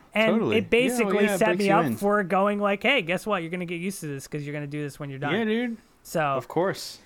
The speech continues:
Speaker 2: Yeah, absolutely, dude.
Speaker 1: And
Speaker 2: Yeah, dude.
Speaker 1: and it,
Speaker 2: Absolutely.
Speaker 1: and it was gr-, I, I, like, really think that I, I, I'm much smarter because I went to that school instead of maybe
Speaker 2: Yeah.
Speaker 1: strictly a conservatory.
Speaker 2: Berkeley.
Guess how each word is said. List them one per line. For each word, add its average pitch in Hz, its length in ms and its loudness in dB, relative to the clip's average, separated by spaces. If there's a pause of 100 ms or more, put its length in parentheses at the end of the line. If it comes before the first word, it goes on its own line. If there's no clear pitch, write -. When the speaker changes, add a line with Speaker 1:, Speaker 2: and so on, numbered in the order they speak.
Speaker 2:
Yeah, 151 280 0
absolutely, 170 540 -2
dude. 139 280 -4 (380)
Speaker 1:
And 202 320 0
Speaker 2:
Yeah, 156 300 0
dude. 107 200 0
Speaker 1:
and 185 160 4
it, 190 100 0
Speaker 2:
Absolutely. 143 400 -2
Speaker 1:
and 185 60 4
it 180 60 4
was 180 160 2
gr-, - 160 -10 (120)
I, 170 320 0
I, 160 200 2 (180)
like, 180 240 0
really 190 600 -4 (500)
think 190 280 0
that 165 140 2
I, 151 280 0 (100)
I, 156 320 -2 (1080)
I'm 147 220 -6
much 170 380 -2
smarter 160 500 -2
because 151 380 -8
I 139 100 -2
went 135 280 -8
to 151 120 -10
that 139 360 -4
school 135 440 -8
instead 135 420 -10
of 131 160 -10
maybe 135 400 -8
Speaker 2:
Yeah. 127 240 -6
Speaker 1:
strictly 180 420 -4
a 139 40 -8
conservatory. 127 760 -10
Speaker 2:
Berkeley. 110 440 0